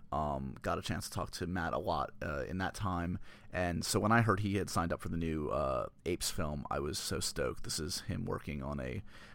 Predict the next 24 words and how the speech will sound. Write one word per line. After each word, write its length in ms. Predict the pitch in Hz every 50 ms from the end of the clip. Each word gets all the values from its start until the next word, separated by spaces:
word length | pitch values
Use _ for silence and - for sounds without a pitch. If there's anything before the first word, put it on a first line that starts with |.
| - -
uh, 280 | - 78 76 69 57 - -
a 80 | -
much 320 | 101 107 127 - - - -
bigger 460 | 113 107 104 107 101 98 95 87 - -
level, 340 | 104 107 107 95 98 98
at 60 | 78 78
least 140 | 104 -
in 80 | 117 107
terms 200 | 101 107 92 -
of 180 | 85 87 85 -
budget. 440 | 101 104 107 104 107 98 95 - -
This 140 | - - -
is 100 | 87 98
his 140 | 92 -
first 260 | - - 104 98 - -
kind 120 | 101 -
of 60 | -
full-on 480 | - - - 113 107 101 98 95 87 147
Hollywood 520 | - - - 95 95 95 95 98 95 95
movie. 420 | 98 90 92 92 95 90 87 - - - - - - - - -
Cloverfield 680 | - - 117 104 104 101 - - 98 101 90 90 92 95
was 240 | 90 82 87 - -
very 300 | - 104 95 92 90 85
much 440 | 85 85 85 - - - - -